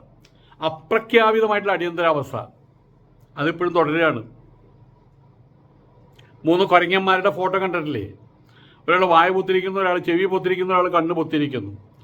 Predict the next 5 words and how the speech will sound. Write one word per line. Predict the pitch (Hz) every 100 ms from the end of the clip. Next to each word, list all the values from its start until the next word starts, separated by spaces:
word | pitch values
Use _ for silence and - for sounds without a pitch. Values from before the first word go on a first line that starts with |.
| - _ _ _ _ _ _ _ _ _ _ _ 160
ഇവിടെയുള്ള | 190 240 247 247
പൊതുജനങ്ങളൊന്നും | 220 233 240 240 226 233 220
കാണരുത്, | 196 214 220 220 247 240
കേൾക്കരുത്, | 196 208 208 214 175 127 - _ _ _ _ _ _ _ _ _ _ _ _ _ _ _ _ - - 165
സംസാരിക്കരുത്. | 156 160 165 165 165 143 101